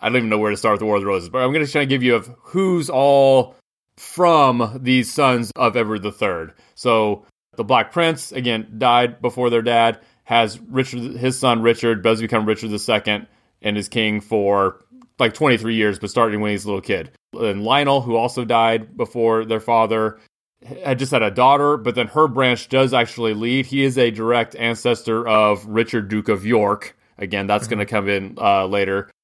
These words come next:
Speaker 1: The biggest player is actually John of Gaunt. He's basically the ancestor of all the Lancaster side in the War of the Roses.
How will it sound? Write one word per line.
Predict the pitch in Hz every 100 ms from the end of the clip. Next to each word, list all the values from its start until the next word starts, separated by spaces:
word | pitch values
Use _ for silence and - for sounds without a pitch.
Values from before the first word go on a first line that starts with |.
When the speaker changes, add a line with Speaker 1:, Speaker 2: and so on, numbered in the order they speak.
| _ _ 117
Speaker 1:
The |
biggest | 104 92 139 165 156 139 -
player | 131 120 117 117
is | 104
actually | 117 117 104
John | 98 113 120 113
of | 90 90
Gaunt. | 110 113 156 170 - _ _
He's | - 143 123
basically | 135 127 131 131 120 120 120 113 _ _ _ _ _
the | 107 117 117 113 113 110 -
ancestor | 123 127 127 123 - 120 113 117
of | 113 104
all | 117 120 127 123
the | 104
Lancaster | 110 110 98 98 92 95 87
side | 101 87 85 80 -
in | 110
the | 95
War | 95 95 90
of |
the | 92
Roses. | 90 87 80 78 -